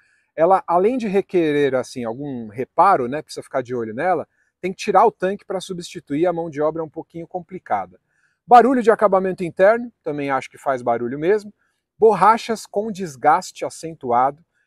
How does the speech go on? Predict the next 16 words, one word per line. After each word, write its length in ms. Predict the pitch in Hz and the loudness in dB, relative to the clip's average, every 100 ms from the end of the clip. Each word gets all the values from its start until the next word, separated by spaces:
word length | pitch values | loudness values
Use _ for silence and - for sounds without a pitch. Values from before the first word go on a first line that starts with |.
| _ | _
É 60 | 202 | -6
um 80 | |
carro 280 | 196 202 208 - | 0 0 0 -6
um 140 | 226 | -10
pouco 400 | - 196 226 - | 0 2 2 -2
baixo, 480 | 147 143 165 - - | 2 2 2 -8 -16
então 200 | 147 151 | -14 -12
em 140 | 151 123 | -12 -4
valeta, 480 | 123 135 180 - | -2 0 0 -2
em 60 | 135 | -8
lombada 400 | 123 117 135 139 | -6 -2 0 -2
ele 80 | 117 | -6
raspa 480 | 117 147 - - - _ _ _ _ | -4 -4 -6 -16 -20 _ _ _ _
às 200 | 147 123 | -2 -2
vezes, 440 | 113 147 190 139 | -2 -2 -2 -6
né? 160 | 131 156 | -10 -12